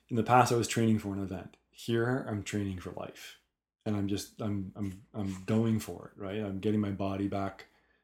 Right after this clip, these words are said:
Not even just getting it back, I'm getting it to a place where it's never been before.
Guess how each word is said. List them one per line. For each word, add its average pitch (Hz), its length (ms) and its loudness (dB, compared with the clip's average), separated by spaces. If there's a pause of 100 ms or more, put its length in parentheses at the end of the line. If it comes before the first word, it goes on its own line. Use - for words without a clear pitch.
Not 139 100 6
even 107 140 4
just 107 140 2
getting 101 160 2
it 90 60 -6
back, 104 260 4
I'm 107 80 -2
getting 104 160 2
it 107 80 0
to 110 60 -2
a 104 40 -2
place 110 200 0
where 120 80 2
it's 107 100 0
never 107 160 0
been 120 160 2
before. - 380 -4